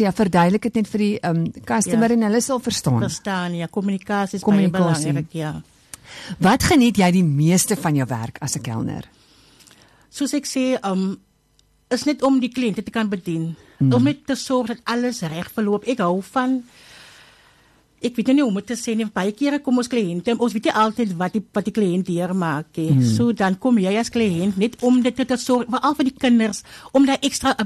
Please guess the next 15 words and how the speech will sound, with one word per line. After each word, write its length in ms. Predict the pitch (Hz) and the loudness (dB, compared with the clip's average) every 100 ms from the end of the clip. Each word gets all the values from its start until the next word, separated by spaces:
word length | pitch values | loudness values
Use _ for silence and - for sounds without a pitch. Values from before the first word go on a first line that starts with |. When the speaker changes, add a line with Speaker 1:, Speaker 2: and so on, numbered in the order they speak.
| 202 | 0
Speaker 2:
daardie 320 | 226 220 247 | 2 2 2
inkleerblaadjie 840 | 262 254 269 247 214 196 190 214 | 4 4 4 2 2 2 2 -2
te 120 | - 208 | -2 0
gee, 140 | 240 | 2
daardie 240 | 226 226 233 | 2 2 0
kryte. 580 | 262 226 202 - 208 190 - - - - - - | 0 0 -2 -2 -2 -2 -8 -20 -20 -20 -16 -6
Verstaan, 340 | 262 285 262 | -2 2 2
baie 220 | 233 202 247 | 4 0 2
kere 220 | 285 277 | 0 2
dan 160 | 226 220 | 0 0
is 140 | 240 | -2
ons 140 | 247 240 | -2 0
by 60 | 233 | 0
ons 120 | 208 | 0
werk, 380 | 170 170 208 302 | 0 0 -2 -4